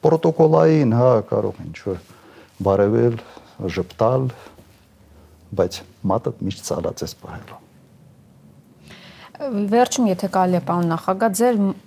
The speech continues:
Speaker 2: այս ընթացքում ձեր Մոսկվա մեկնել չմեկնելը շատ քննարկվեց, եթե
Speaker 1: Այն հին պատմությունը։
Speaker 2: Այո, այս ընթացքում մեկնել
Speaker 1: Բայց ինչ է
Speaker 2: չմեկնելու
Speaker 1: դեռ
Speaker 2: հարցը։
Speaker 1: հետաքրքիր, ուղղակի տեստը դրական էր։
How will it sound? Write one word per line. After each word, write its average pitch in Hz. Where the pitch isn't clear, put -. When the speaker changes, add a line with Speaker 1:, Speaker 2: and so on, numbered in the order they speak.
Speaker 2:
այս -
ընթացքում 220
ձեր 202
Մոսկվա 190
մեկնել 185
չմեկնելը 185
շատ -
քննարկվեց, 151
եթե 165
Speaker 1:
Այն 107
հին 160
պատմությունը։ 123
Speaker 2:
Այո, 175
այս 185
ընթացքում 170
մեկնել 170
Speaker 1:
Բայց 127
ինչ -
է 156
Speaker 2:
չմեկնելու 139
Speaker 1:
դեռ 90
Speaker 2:
հարցը։ 101
Speaker 1:
հետաքրքիր, 113
ուղղակի 117
տեստը -
դրական 101
էր։ -